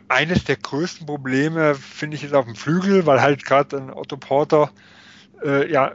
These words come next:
nicht gesund oder momentan überhaupt nicht spielfähig ist. Und allein durch, durch seine Abwesenheit ist eigentlich die schwächste Position der Bulls an sich, äh, noch mal deutlich schwächer geworden. Ähm,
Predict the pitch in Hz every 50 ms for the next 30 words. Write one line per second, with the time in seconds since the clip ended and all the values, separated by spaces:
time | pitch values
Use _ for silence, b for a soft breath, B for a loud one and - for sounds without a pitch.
0 | - - 151 147 139 - - - 127 117 143 165 185 175 165 151 135 127 135 131
1 | 131 - - 147 147 139 147 - - 165 - _ - 147 135 - - - - 185
2 | 208 202 - - - 123 120 120 117 117 - 156 147 - - - - B B B
3 | B B B B B B - 131 139 139 135 135 131 143 160 170 165 151 151 147
4 | 147 143 - - - - - - - - _ - 143 131 - - - 131 143 156
5 | 160 - - 156 - - - 156 151 156 143 147 151 127 135 143 143 143 143 -
6 | - - 151 147 143 - - _ - 147 - - - - 151 165 - - - -
7 | 165 147 _ - 147 139 139 139 131 - - - 139 139 151 170 175 170 165 -
8 | - 143 131 107 - 139 147 151 147 - 147 143 123 120 165 170 - - - -
9 | B B B B B B B B B B B - - 151 143 139 135 135 131 131
10 | 127 123 - - - - 127 147 151 - - - 131 120 120 113 - 120 120 120
11 | 107 - 123 110 - - 127 120 - 127 117 110 113 107 107 110 113 113 123 147
12 | 165 B B B B B B B B B _ _ _ B B B B B B B
13 | B B B B B B B B B B B _ _ - - - 160